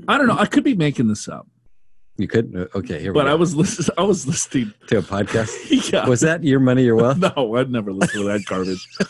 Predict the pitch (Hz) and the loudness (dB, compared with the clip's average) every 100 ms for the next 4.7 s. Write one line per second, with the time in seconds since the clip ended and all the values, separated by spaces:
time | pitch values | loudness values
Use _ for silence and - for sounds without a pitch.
0 | - - - - - _ _ 170 208 202 | -6 -6 -4 -4 -12 _ _ 2 4 4
1 | 196 160 - _ - 226 175 139 _ _ | 2 0 -8 _ 2 4 4 0 _ _
2 | - _ _ _ _ _ _ _ - 277 | -20 _ _ _ _ _ _ _ -6 0
3 | 403 - 233 247 - 196 190 170 151 - | 0 0 2 0 -2 -2 2 2 0 -4
4 | - - - 240 247 214 185 | -6 -2 2 4 4 2 -2